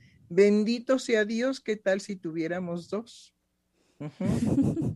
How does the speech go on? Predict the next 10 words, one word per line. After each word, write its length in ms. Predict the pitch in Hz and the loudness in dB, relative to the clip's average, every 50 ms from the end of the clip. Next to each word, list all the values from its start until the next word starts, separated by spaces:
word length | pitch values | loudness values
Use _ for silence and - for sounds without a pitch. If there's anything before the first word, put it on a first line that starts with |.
| - 330 | -2 -2
Y 60 | 208 | -2
entonces, 680 | 214 - - 254 254 262 262 - - 262 262 262 - 233 | -2 0 2 2 2 2 0 -2 -2 0 0 0 0 0
menudo 520 | 220 220 226 233 247 277 294 349 370 370 | 2 2 4 2 2 0 2 2 4 4
lío 460 | 320 277 233 220 214 208 214 214 - - | 4 2 2 4 6 6 4 4 0 -2
porque 640 | 190 170 175 175 170 - - 190 175 170 165 - - | 0 0 0 0 -2 -4 -6 -4 -4 -4 -4 -4 0
hoy 360 | 208 233 247 262 277 269 - | 4 8 8 8 8 6 4
que 120 | - 226 | -2 -2
es 120 | 214 220 - | -2 2 2
el 160 | 240 233 220 | 0 0 0
festejo 1300 | - - 214 202 196 - - - - _ - - 220 220 233 247 254 254 - - 247 196 180 175 175 | -2 0 0 0 0 0 -8 -14 -18 _ 2 6 6 8 8 6 2 -2 -6 -2 0 0 0 0 -2